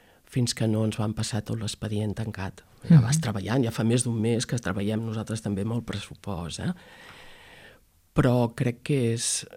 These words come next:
Speaker 1: és l'equip de govern que ho ha de fer. Jo almenys ho vaig fer amb tots ells.
Speaker 2: En el ple també va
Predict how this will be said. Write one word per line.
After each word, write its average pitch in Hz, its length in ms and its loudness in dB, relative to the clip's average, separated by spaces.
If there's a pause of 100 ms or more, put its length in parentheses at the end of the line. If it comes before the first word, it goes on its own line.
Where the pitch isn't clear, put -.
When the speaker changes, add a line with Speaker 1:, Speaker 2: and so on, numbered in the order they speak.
(280)
Speaker 1:
és 127 180 0
l'equip 135 280 -2
de 165 100 0
govern 131 380 -2
que - 100 -10
ho 101 80 -4
ha 110 40 -4
de 117 80 -6
fer. 101 200 -2
Jo 117 80 -2
almenys 117 360 -2
ho 143 60 -4
vaig 120 200 -6
fer 139 200 -6 (520)
amb 120 140 0
tots 127 220 -6
ells. 131 280 -4 (2250)
Speaker 2:
En 185 120 8
el 170 600 6 (100)
ple 202 240 10
també 175 260 10
va 151 480 8